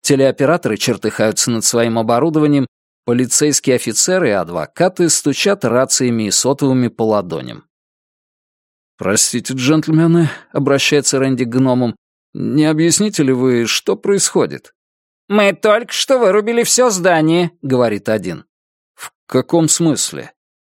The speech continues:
«Звезданули по нему мощным электромагнитным импульсом. Спалили все чипы в пределах досягаемости».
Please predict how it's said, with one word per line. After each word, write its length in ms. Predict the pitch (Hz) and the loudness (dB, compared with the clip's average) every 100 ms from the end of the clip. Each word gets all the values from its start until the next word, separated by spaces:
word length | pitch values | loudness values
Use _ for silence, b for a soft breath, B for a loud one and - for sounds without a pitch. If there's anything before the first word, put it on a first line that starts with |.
| _ _ _ | _ _ _
«Звезданули 720 | 151 233 277 262 320 339 190 | -2 2 2 2 2 2 0
по 120 | 170 | 0
нему 260 | 190 214 190 | 0 2 2
мощным 480 | 226 302 - 196 190 | 2 2 0 0 0
электромагнитным 880 | 254 247 220 208 185 262 262 233 165 | 0 0 0 0 0 -4 0 0 0
импульсом. 520 | 120 104 90 - 76 | -2 -6 -4 -6 -4
Спалили 560 | - - 302 330 330 294 | -6 -2 -2 0 0 0
все 300 | - 320 - | 0 -2 0
чипы 340 | - 311 160 | 0 0 -2
в 60 | - | 0
пределах 460 | 202 208 240 170 | 0 2 2 0
досягаемости». 920 | 185 - 226 196 139 95 85 - - | -2 -2 0 0 0 -2 -6 -6 -10